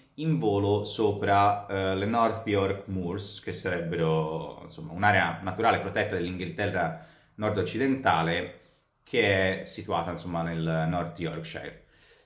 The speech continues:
E quindi questa è sicuramente una, una bella notizia, il fatto che questo, che questo rapace sia tornato a volare liberamente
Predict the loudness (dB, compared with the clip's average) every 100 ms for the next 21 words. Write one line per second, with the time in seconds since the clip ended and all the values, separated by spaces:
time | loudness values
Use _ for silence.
0 | _ -4 4 6 6 4 0 -8 -6 -2
1 | -2 4 4 6 2 -2 -4 0 0 0
2 | -4 -2 0 0 -2 -4 -6 -2 0 0
3 | 0 0 2 0 -2 -6 -8 -12 -10 -4
4 | 2 2 4 2 0 -2 -2 -2 -4 -6
5 | -6 -6 -4 -2 0 0 2 0 -2 -8
6 | -12 -10 -4 0 2 2 2 0 -2 -2
7 | -2 -2 -2 2 2 2 0 -2 -2 -2
8 | -4 -6 -4 -4 -4 -10